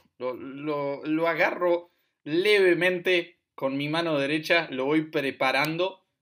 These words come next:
Eh, le doy un partido más a Saquon Barkley, que en un momento del encuentro tuvo treinta y nueve yardas en siete acarreos,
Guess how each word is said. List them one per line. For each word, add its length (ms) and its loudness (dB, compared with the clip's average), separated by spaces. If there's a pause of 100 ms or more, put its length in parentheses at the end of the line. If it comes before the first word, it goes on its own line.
Eh, 1000 -2
le 140 -6
doy 300 0
un 220 -8
partido 400 -4
más 320 -12 (380)
a 100 -12
Saquon 280 -6
Barkley, 320 0
que 80 0
en 80 -4
un 120 -2
momento 420 0
del 140 6
encuentro 480 -4
tuvo 280 0
treinta 420 0
y 100 -2
nueve 340 -2
yardas 440 -2
en 100 -6
siete 300 -4
acarreos, 640 -2